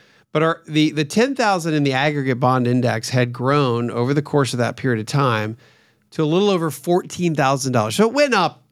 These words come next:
a little bit. And for twenty twenty-three, it would have paid you about six hundred and fifty-seven bucks.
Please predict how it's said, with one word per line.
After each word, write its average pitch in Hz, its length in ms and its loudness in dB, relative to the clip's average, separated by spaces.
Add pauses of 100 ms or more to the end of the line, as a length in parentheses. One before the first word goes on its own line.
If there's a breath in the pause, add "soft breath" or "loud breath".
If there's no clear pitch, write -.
a 185 120 -2
little 185 340 2
bit. 95 280 -14 (1200)
And 147 260 0
for 156 120 -2
twenty 185 260 0
twenty-three, 160 500 0
it 151 80 4
would 135 120 -2
have 127 80 -6
paid 135 240 2
you 131 60 0
about 120 180 0
six - 320 -2
hundred 165 320 0
and 127 120 -6
fifty-seven 120 680 -4
bucks. - 640 -14